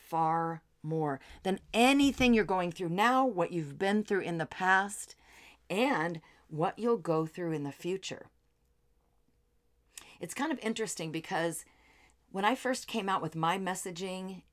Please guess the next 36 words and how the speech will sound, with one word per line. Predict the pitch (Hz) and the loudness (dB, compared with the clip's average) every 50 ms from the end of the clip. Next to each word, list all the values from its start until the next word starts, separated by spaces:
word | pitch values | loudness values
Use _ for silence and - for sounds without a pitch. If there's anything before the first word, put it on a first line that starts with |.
| _ - | _ -8
and, | 165 160 156 151 151 151 151 143 - - - _ _ _ _ _ _ _ _ - | -4 -4 -2 -2 -2 -2 -4 -6 -10 -16 -20 _ _ _ _ _ _ _ _ -8
you | 196 180 | -4 -4
know, | 175 156 | -4 -4
people | - - 214 - 185 175 | -4 -4 -6 -4 -2 -2
know | 170 165 165 165 180 190 | 0 2 4 4 4 4
me | 196 196 202 190 | 2 0 -2 -2
probably | - - 143 156 185 196 202 214 | 0 0 2 2 2 2 2 2
still, | 208 - - - 247 320 302 254 | 0 0 0 2 2 2 2 2
they | 180 165 156 | 0 0 0
know | 160 170 170 185 208 214 | 0 0 2 2 0 0
me | 208 214 214 - - | 0 -2 -4 -2 0
as, | 170 175 175 175 175 185 180 160 - - - _ _ _ _ _ _ _ _ _ | 0 2 2 2 0 -2 -4 -6 -8 -12 -18 _ _ _ _ _ _ _ _ _
you | - 175 | -6 -4
know, | 165 156 151 147 | -2 -2 -2 -2
one | 147 143 160 175 196 | 0 0 0 0 0
of | 196 170 | -2 -4
the | 190 190 | -4 -2
women | 196 214 214 196 190 202 185 | 0 0 0 -2 -2 -4 -4
who | 165 190 185 170 | -2 0 0 0
has | 160 151 - | 0 0 -2
stood | - - - 214 233 233 | -4 -2 0 2 2 4
up | 220 202 196 - - - - - - - - _ _ - | 4 4 4 2 0 -10 -20 -20 -20 -20 -20 _ _ -8
and | 160 160 160 160 160 160 | -4 -2 0 0 0 0
been, | 170 151 156 156 151 - - _ - | 0 0 0 0 -4 -6 -10 _ -10
um, | - 147 143 131 131 127 - - | -8 -6 -6 -6 -8 -8 -2 2
outspoken | - 185 - - - - - - - 190 202 196 - 220 202 190 190 - - | 2 2 2 0 -4 -8 -8 -2 0 2 2 2 2 -2 -4 -2 -4 -2 0
about | 170 160 - 175 156 151 151 147 147 - - - - - - - - _ _ - | 0 0 2 2 2 2 2 2 0 -2 -6 -10 -12 -14 -20 -20 -20 _ _ -16
families | - - 190 185 180 190 196 190 185 180 175 165 - | -6 -2 0 2 2 2 0 0 -2 -2 -2 -2 -4
in | - - 156 151 | -6 -4 -4 -4
addiction | 143 - - 226 240 233 - - - 233 220 208 196 196 | -2 2 2 2 2 2 -2 -4 -2 -2 0 0 -2 -2
and | - 143 147 151 | -4 -4 -2 0
reclaiming | 175 180 175 - 196 175 170 165 160 | -2 -2 -2 -2 -4 -4 -2 -2 -2
our | 156 151 147 | -2 -2 0
lives, | 147 180 196 202 202 202 202 202 190 170 - - - | 2 4 4 6 6 4 2 0 -4 -6 -8 -6 -6
and | 147 147 143 | -6 -4 -2
that, | 143 139 127 - | -2 -2 -4 -4